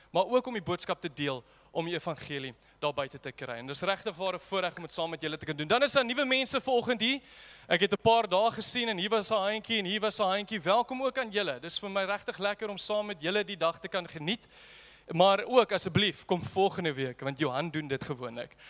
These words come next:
Right, julle moet hom ook hoor preek. Right, so hy doen dit meeste van die tyd. Ons kry net die voorreg om, eh, nou en dan die kansel te betree. Nou vriende, ek moet bieg.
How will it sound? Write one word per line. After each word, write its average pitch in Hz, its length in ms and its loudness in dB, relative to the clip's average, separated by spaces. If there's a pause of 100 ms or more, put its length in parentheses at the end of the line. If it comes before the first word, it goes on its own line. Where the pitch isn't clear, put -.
(140)
Right, 156 200 2
julle 185 140 4
moet 190 140 0
hom 208 220 4
ook 240 200 6
hoor 170 220 2
preek. 127 400 -6 (320)
Right, 160 200 0
so - 80 0
hy 196 160 4
doen 208 200 -2
dit 196 200 0
meeste 202 280 -2
van 156 160 -2
die 143 160 -6
tyd. 139 220 -4 (320)
Ons 170 220 0
kry 185 180 0
net 180 140 -2
die 175 100 -6
voorreg 156 460 0 (380)
om, 143 240 0
eh, 139 280 4
nou 151 240 0
en 147 100 -8
dan 135 260 -4 (240)
die 143 80 -8
kansel 139 540 -4 (480)
te 147 120 -4
betree. 131 400 -8 (200)
Nou 180 120 2
vriende, 269 260 0
ek 226 120 -4
moet 214 140 -4
bieg. 147 180 -2